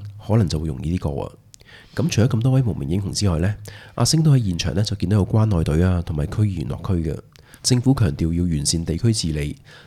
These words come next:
就好睇重地區三會、關愛隊同埋區議會嘅角色。喺今年四月初，又委任咗近三千個新嘅三會委員，其中呢，有五百二十六個呢，係防保會嘅委員嚟嘅。防保會嘅職能呢，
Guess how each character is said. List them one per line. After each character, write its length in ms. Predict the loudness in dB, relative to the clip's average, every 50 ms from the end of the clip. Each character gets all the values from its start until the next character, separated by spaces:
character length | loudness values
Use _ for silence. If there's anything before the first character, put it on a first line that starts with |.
| -20 _ -4
就 160 | 0 2 2
好 80 | 2 2
睇 140 | 2 0
重 180 | 0 0 -2 -2
地 140 | -2 -2 0
區 120 | 2 2
三 300 | 2 2 2 2 2 0
會、 260 | 0 0 0 -2 -2 -4 -8 -20 -20 -20 _ _ -2
關 300 | 2 2 2 2 2 2
愛 80 | 0 0
隊 200 | 0 -2 -2 -4
同 140 | -4 -8 -8
埋 120 | -6 -6
區 260 | -8 -8 -6 0 2
議 180 | 4 4 4 2
會 200 | 2 2 2 2
嘅 60 | 2
角 80 | 0 -4
色。 160 | -2 -2 -4 -4 -6 -14 -20 -20 -20 _ -20 -20 _ _ _
喺 140 | -2 0 0 2
今 140 | 4 4
年 140 | 4 4 4
四 100 | 2 2
月 80 | 2 2
初， 320 | 2 2 2 2 2 2 0 -6 -16 -20 -20 -20 _
又 120 | _ 0 2
委 160 | 2 4 4
任 140 | 4 4 4
咗 160 | 4 4 2 4
近 160 | 2 0 0
三 260 | 0 0 0 0 0 0
千 200 | 0 0 0 2
個 180 | 2 2 2 2
新 180 | 2 2 2
嘅 140 | 2 2 2
三 220 | 2 2 0 2
會 120 | 2 2 2
委 140 | 2 2 2
員， 240 | 2 2 2 0 -2 -12 -20 -20 -20 -20 -20 -20 -20 _ _ -2
其 120 | 0 2
中 180 | 2 4 4 4
呢， 120 | 2 2 0 -4 -2
有 120 | -2 0 0
五 220 | 0 -2 -4 -2 0
百 80 | 0
二 100 | 0 2
十 80 | 0 0
六 100 | -2 -4
個 160 | -4 -2 0 2
呢， 120 | 2 0 -2 -4
係 140 | -4 -4 -4
防 200 | -4 -4 -6 -4
保 120 | -2 0
會 180 | 2 4 4 2
嘅 40 | 2
委 120 | 2 2
員 140 | 0 0 -2
嚟 60 | -2
嘅。 240 | -8 -10 -10 -10 -10 -10 -16 -20 -20 -20 -20 -20 -20 -20 -20 -20 -20 _ _ -4
防 180 | 0 0 2 4
保 80 | 2 4
會 180 | 4 4 4
嘅 40 | 4
職 160 | 2 0 -2
能 100 | -4 -2 0
呢， 140 | -2 -2